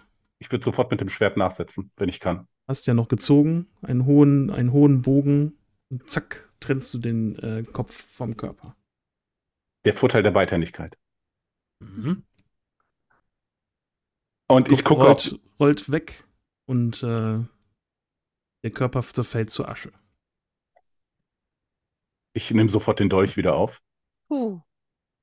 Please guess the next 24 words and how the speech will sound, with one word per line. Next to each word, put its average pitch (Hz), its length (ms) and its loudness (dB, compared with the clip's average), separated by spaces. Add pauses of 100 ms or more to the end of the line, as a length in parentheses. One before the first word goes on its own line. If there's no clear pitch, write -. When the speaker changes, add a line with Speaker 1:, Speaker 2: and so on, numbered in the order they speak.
(400)
Speaker 1:
Geht's - 180 0
dir 123 100 4
gut? 160 180 4
Speaker 2:
Shaya-, - 300 -10
und - 180 -16
Shayariel 131 560 0
hat 131 140 -4
immer 131 160 2
noch 123 160 0
das 117 180 -2
Speaker 3:
Ja. - 60 -8
Speaker 2:
Kribbeln 131 380 4
und 117 140 -2
Kratzen - 500 -4
und 117 320 -2
Jucken 123 420 -2
im 113 260 -6
Gesicht. - 500 -12 (600)
Speaker 1:
Geht's - 160 -8
dir 120 80 0
gut? 147 300 0
Was 110 140 0
hast 135 140 0
du? 104 140 -2